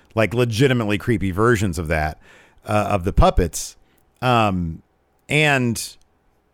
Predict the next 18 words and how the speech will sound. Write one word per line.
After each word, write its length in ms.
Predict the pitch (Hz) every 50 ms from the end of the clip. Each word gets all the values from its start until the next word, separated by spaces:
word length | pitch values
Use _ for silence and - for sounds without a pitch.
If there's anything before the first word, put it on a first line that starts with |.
| _ _ _ _ _ _ _ _ _ _ _ _
if 180 | 139 147 -
it's 160 | - 156 - 131
a 40 |
situation 720 | 123 - - 196 - - 160 147 151 165 165 131 - 135 127
where 120 | 113 110
these 180 | 110 110 107 -
people 320 | - - 139 123 - 110
have 220 | 117 - - - -
been 100 | 143 127
<laughs> 0 |
sort 260 | - - 143 135 123
of, 80 | 117 104
like, 300 | 113 110 104 104 90 85
brainwashed 640 | - 104 113 123 127 127 120 113 113 113 107 - -
or 60 | 104
whatever 280 | 95 92 92 90 90
by 200 | 87 78 92 87
Bray, 560 | 80 78 - 156 180 170 135 110 95 90 85